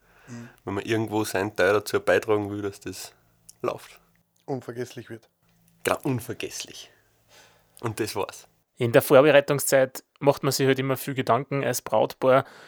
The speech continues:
Speaker 3: will man das seinen Angehörigen zumuten, dass sie auch am Hochzeitstag irgendwelche Aufgaben übernehmen sollen, oder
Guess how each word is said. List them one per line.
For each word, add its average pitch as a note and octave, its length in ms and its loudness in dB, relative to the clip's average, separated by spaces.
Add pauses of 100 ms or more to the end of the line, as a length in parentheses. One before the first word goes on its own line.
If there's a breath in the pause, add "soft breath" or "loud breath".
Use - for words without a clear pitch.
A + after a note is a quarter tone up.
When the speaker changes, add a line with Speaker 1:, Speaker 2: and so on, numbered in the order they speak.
(160 loud breath)
Speaker 3:
will C3+ 180 -6
man D3+ 140 2
das C#3 340 -2
seinen B2+ 280 -2
Angehörigen B2+ 840 -4
zumuten, C#3+ 680 -6
dass C3 220 -2
sie B2+ 120 0
auch A#2+ 40 2
am B2 400 -2
Hochzeitstag C3 640 -4
irgendwelche C3 480 -8
Aufgaben C#3+ 420 -2
übernehmen C3 420 -4
sollen, C3+ 400 0 (640 loud breath)
oder C3 600 4